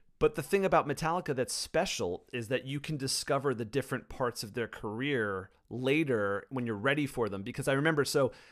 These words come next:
like I said, Black Album came out, wasn't into it. Load came out and it got me 'cause whatever, for whatever reason, I was, like, a teenager and I was like, "Yeah, alt rock.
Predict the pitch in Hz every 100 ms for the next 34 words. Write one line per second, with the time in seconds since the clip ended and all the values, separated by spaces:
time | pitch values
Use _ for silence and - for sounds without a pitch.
0 | - - 139 135 131 143 110 135 139 143
1 | 135 131 131 113 98 98 - _ _ _
2 | - 123 107 101 - 80 - _ - 123
3 | 160 185 - 143 120 117 123 117 151 156
4 | - 104 120 104 131 139 - 147 147 151
5 | 127 147 139 127 107 101 _ - 123 127
6 | 127 - - _ 127 - 135 127 123 120
7 | 117 113 110 117 185 208 175 120 151 185
8 | 127 151 160 -